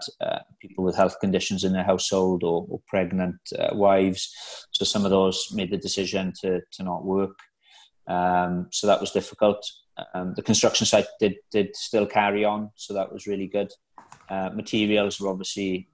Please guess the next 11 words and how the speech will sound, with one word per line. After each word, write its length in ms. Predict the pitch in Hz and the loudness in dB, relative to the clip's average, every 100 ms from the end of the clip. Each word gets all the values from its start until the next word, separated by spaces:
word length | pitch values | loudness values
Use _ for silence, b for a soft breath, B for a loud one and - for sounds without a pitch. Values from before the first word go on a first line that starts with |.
| - | -18
uh, 60 | - | -12
impacted, 760 | 98 95 104 95 - - 98 92 _ _ _ _ - | -8 -4 2 2 2 0 0 -2 _ _ _ _ -6
um, 420 | 98 92 92 92 | 0 0 0 -4
and 140 | - | -4
it's, 240 | 92 - - | -4 -4 -6
it's, 280 | - - - | -6 -6 -4
it's 160 | - | -2
little 160 | - - | 0 0
things 340 | - 104 135 | 2 0 0
you 80 | 101 | 0
don't 220 | 98 98 | 0 -2